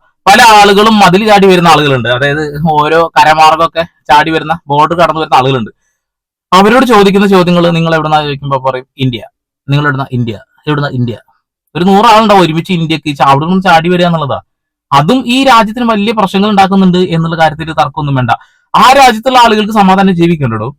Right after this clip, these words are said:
ഇപ്പൊ നമ്മുടെ നാട്ടില് ബംഗാളികൾ ഭയങ്കര കൂടുതലാണ്. അപ്പൊ പെരുമ്പാവൂരൊക്കെ ഉള്ള ആളുകൾക്ക് വ്യക്തമായിട്ട് അത് അറിയാന്നുള്ളതാണ്.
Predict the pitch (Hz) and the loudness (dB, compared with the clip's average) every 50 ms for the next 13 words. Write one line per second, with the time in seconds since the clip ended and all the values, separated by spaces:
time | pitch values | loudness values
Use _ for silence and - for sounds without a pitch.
0 | _ _ _ _ _ 175 170 196 214 214 202 202 220 233 233 208 196 180 196 196 | _ _ _ _ _ -6 -4 0 2 2 4 4 4 4 4 4 4 2 2 2
1 | 185 175 170 175 170 170 170 175 175 180 180 151 143 151 160 156 156 160 160 151 | 2 2 2 2 2 2 2 2 2 2 0 0 -2 -2 -2 -2 -2 -4 -6 -6
2 | 143 131 127 123 120 123 147 170 160 165 151 151 147 165 165 170 180 180 180 180 | -4 -4 -2 -2 -4 -6 -6 -6 -6 -6 -6 -2 0 0 2 2 2 0 0 -2
3 | 185 180 175 165 160 160 165 170 170 160 - _ - 151 151 143 151 143 139 127 | 0 0 2 2 2 0 -2 -6 -8 -10 -12 _ -8 -8 -8 -8 -6 -4 -2 -2
4 | 117 123 131 131 127 123 113 110 110 110 113 117 | -2 -2 -4 -6 -6 -6 -6 -6 -6 -8 -8 -10